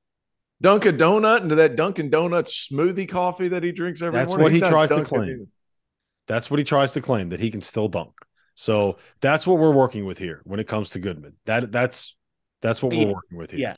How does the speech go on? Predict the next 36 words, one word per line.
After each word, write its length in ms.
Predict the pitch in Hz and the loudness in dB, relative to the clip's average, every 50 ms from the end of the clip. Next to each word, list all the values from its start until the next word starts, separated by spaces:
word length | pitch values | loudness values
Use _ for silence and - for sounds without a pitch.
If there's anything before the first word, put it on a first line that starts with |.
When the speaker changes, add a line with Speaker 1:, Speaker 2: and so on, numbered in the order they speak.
| _ _ _ | _ _ _
Speaker 3:
Uh, 120 | 147 - - - _ - | -2 -2 -2 -4 _ -2
again, 540 | 165 165 135 175 175 156 139 120 117 110 - _ _ | -2 0 2 0 0 0 0 -2 -4 -8 -10 _ _
he 120 | _ 151 143 | _ -6 -2
did 200 | - 156 151 143 | -2 -4 -2 -2
go 140 | 160 151 | -2 -2
to 80 | 143 139 | 0 0
Arizona, 600 | 135 135 127 123 113 123 117 107 107 104 101 95 - _ _ | -2 -2 -2 -2 -4 -6 -8 -8 -8 -10 -14 -16 -18 _ _
so 160 | - - - | -12 -6 -4
he 80 | 127 127 | -2 0
wouldn't 240 | 127 131 135 127 120 | 0 -2 -4 -4 -6
be 100 | 131 123 | -8 -8
the 140 | - 117 - | -8 -10 -8
first 280 | - 120 117 117 - | -6 -6 -6 -6 -6
one 140 | - 113 107 | -8 -8 -8
to 60 | 104 | -8
stop 300 | - - 131 110 98 - | -8 -6 -4 -4 -4 -6
the 60 | - | -12
count. 320 | - - 113 95 85 - - _ _ _ _ _ _ _ _ 131 | -16 -12 -12 -12 -12 -12 -18 _ _ _ _ _ _ _ _ 0
Um, 420 | 127 123 120 117 117 110 110 - _ _ _ _ _ _ - - - - | 0 2 2 0 -2 -8 -12 -18 _ _ _ _ _ _ -20 -20 -14 -8
having, 320 | 151 160 160 143 139 123 117 - 139 | -4 -4 -2 -2 -4 -6 -8 -10 -4
having 300 | 147 170 175 160 143 117 | -2 0 0 0 -2 -6
said 260 | - - 180 170 123 | -4 -2 -2 -2 0
this, 380 | 110 95 92 92 - - - - _ - - _ _ _ _ _ _ _ _ _ _ _ _ _ | -2 -6 -8 -6 -12 -16 -18 -18 _ -20 -20 _ _ _ _ _ _ _ _ _ _ _ _ _
having 280 | - 165 165 151 143 123 | -2 -2 -2 -2 -4 -8
said 280 | 120 - 165 160 139 117 | -2 0 0 0 0 0
this, 400 | 117 101 95 - - - - - _ _ _ _ _ _ _ | -4 -4 -4 -8 -12 -16 -18 -20 _ _ _ _ _ _ _
how 280 | - - 185 185 202 208 | -4 -2 0 0 2 2
was 220 | 208 196 175 - | 0 0 -2 -2
your 120 | 156 143 123 | -6 -8 -8
trip 540 | 117 - - - 165 151 127 110 - _ _ _ _ _ _ _ _ _ _ _ _ | -10 -16 -12 -6 -2 -2 -2 -2 -6 _ _ _ _ _ _ _ _ _ _ _ _
to 100 | - 139 | -14 -12
the 80 | 131 127 | -12 -10
Midwest 580 | 127 135 135 123 127 135 135 135 131 - - | -8 -8 -8 -6 -4 -2 -2 -2 -4 -8 -12
with 180 | - 110 101 - | -14 -14 -14 -14
him? 280 | - 98 87 - _ _ _ _ _ _ _ _ _ _ _ _ _ _ _ _ _ _ _ _ _ _ _ _ _ _ _ _ _ - | -16 -16 -16 -18 _ _ _ _ _ _ _ _ _ _ _ _ _ _ _ _ _ _ _ _ _ _ _ _ _ _ _ _ _ -16
Speaker 2:
<laughs> 260 | 135 - _ - | -16 -14 _ -14